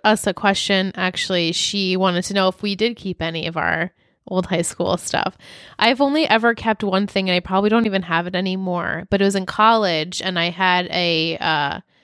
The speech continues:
it was like a, a writing class, basically. Um, and you had to write a, a story. And so I wrote one and I was happy with it. And I was like, "Oh, I'll keep it." And I had kept that, but I don't think I have it anymore because it was on my Dell,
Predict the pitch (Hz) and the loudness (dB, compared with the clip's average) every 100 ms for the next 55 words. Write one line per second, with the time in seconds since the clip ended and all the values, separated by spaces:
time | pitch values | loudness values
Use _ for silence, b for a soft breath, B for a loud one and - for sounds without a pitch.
0 | _ _ _ _ _ _ _ _ _ - | _ _ _ _ _ _ _ _ _ -4
1 | 220 247 277 262 254 240 226 - - 233 | -2 0 0 2 2 0 -4 -8 -4 2
2 | 240 233 196 185 170 143 - - 160 - | 4 4 0 -2 -2 -2 -4 -6 -6 -6
3 | 180 156 156 165 180 - _ - 190 185 | -6 -4 -4 -4 -8 -14 _ 2 4 4
4 | 170 170 170 - _ 220 214 226 208 214 | 2 -2 -10 -14 _ 0 2 4 4 2
5 | 214 196 196 190 - _ - 202 196 - | 0 2 0 -2 -10 _ -4 -2 0 -2
6 | 202 - 294 508 220 170 165 208 - 226 | -4 0 2 2 2 -2 -4 -4 0 2
7 | 226 233 311 349 202 165 175 220 B B | 2 4 2 2 -2 -2 -4 -8 B B
8 | B B 240 254 - 349 359 254 220 220 | B B 2 2 4 4 4 2 2 0
9 | 220 285 370 480 523 294 196 - 269 269 | 2 0 -2 2 4 4 2 -2 -4 -2
10 | 339 320 185 165 202 208 208 226 208 - | -2 0 0 0 -2 -2 0 0 -2 0
11 | - - 180 180 - 185 180 190 196 - | 0 0 0 2 0 -2 0 2 0 0
12 | 208 196 180 175 185 180 180 208 254 247 | -2 0 0 0 0 -2 2 4 4 2
13 | 233 185 175 190 170 180 - 220 233 240 | 0 -2 -2 -2 -4 -6 0 4 4 4
14 | 247 | -2